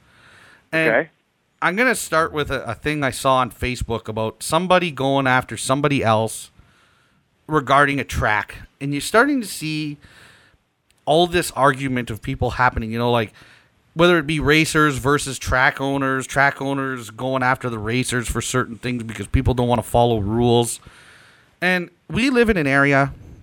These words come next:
Speaker 1: where we're very, um, separated from everybody, right? We li-, we, we live in, uh, I'll spell it out and you can Google it and you can check it out for yourself. We live in Sault Ste. Marie, Ontario. And we're basically four hours from Sudbury,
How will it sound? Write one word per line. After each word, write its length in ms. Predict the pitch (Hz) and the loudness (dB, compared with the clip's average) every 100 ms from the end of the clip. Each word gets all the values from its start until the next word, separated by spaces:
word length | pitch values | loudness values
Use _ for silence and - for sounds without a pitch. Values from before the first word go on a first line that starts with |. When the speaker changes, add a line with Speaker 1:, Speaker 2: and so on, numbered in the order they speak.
| - - | -20 -8
Speaker 1:
where 380 | 131 123 123 117 | -2 0 0 0
we're 200 | 120 127 | -2 0
very, 580 | 147 156 156 147 123 - | 2 2 0 -4 -10 -10
um, 500 | 120 117 107 104 101 - _ _ _ _ _ _ _ | -8 -6 -6 -8 -12 -18 _ _ _ _ _ _ _
separated 540 | - 170 160 139 120 113 | -4 0 2 2 0 -4
from 120 | - | -6
everybody, 280 | 104 98 101 | -4 -2 0
right? 180 | 143 170 | 2 0
We 60 | |
li-, 80 | 180 | 0
we, 140 | 156 165 | -2 -2
we 100 | 175 | 0
live 180 | 175 | 0
in, 280 | 170 156 135 127 | 0 -4 -6 -4
uh, 40 | |
I'll 480 | 107 120 113 139 117 120 120 | 0 2 2 2 0 -10 -12
spell 340 | 101 - 143 127 | -8 -2 0 2
it 40 | |
out 100 | 123 | 2
and 60 | 147 | 0
you 80 | 123 | -2
can 120 | 113 | -2
Google 320 | 107 147 123 | -2 0 0
it 80 | 117 | -2
and 80 | 113 | -4
you 60 | 104 | -8
can 80 | |
check 200 | 90 143 | -2 0
it 60 | 139 | 2
out 120 | 135 | 0
for 80 | 135 | 0
yourself. 160 | 131 107 | -4 -2
We 60 | |
live 100 | 151 175 | 0 -2
in 60 | |
Sault 200 | 139 190 | -2 -6
Ste. 180 | - 175 | -4 -4
Marie, 200 | 156 156 | -2 0
Ontario. 560 | 147 117 135 120 95 90 _ _ - - _ _ _ | -2 0 2 2 0 -6 _ _ -20 -20 _ _ _
And 360 | 143 139 135 131 - | 0 2 2 0 -2
we're 140 | 165 | 0
basically 560 | 151 220 226 202 170 160 | 4 2 0 -4 -4 -4
four 320 | - 180 220 | -4 2 6
hours 320 | 208 202 185 | 6 4 0
from 180 | - 160 | -2 -2
Sudbury, 580 | - 135 123 113 113 | 2 2 4 2 2